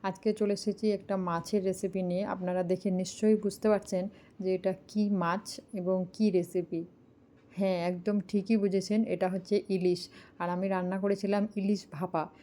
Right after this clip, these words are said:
তো কিভাবে আমি ইলিশ ভাপা করেছিলাম, চলেন একবার দেখে আসি। প্রথমে নিয়ে নিয়েছিলাম এ-, ইলিশ মাছ। ইলিশ মাছটাকে এরকম রিং পিস করে কেটে নিয়েছিলাম।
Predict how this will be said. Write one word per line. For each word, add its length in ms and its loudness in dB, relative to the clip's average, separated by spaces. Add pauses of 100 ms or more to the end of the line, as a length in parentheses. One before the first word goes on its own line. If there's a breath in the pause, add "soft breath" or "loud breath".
(200 loud breath)
তো 80 -2
কিভাবে 460 2
আমি 160 6
ইলিশ 340 0
ভাপা 220 0
করেছিলাম, 560 2
চলেন 320 2
একবার 280 -2
দেখে 280 -2
আসি। 300 -8 (1120 loud breath)
প্রথমে 300 4
নিয়ে 200 8
নিয়েছিলাম 560 4
এ-, 200 -2
ইলিশ 380 0
মাছ। 340 0
ইলিশ 260 -2
মাছটাকে 420 0
এরকম 340 0 (140)
রিং 320 6
পিস 320 -2
করে 220 2
কেটে 260 -2
নিয়েছিলাম। 560 -2